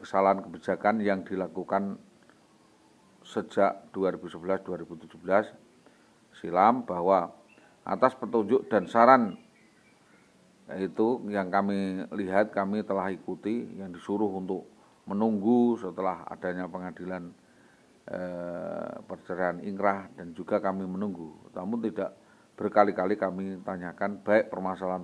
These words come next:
tersebut dan maupun mediatornya.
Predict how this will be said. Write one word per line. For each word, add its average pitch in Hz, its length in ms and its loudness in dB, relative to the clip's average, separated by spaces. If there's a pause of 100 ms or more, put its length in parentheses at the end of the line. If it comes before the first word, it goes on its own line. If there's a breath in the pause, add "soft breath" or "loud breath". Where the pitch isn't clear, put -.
tersebut 85 380 -6
dan 85 240 -8 (560 soft breath)
maupun 90 560 -4
mediatornya. 92 880 0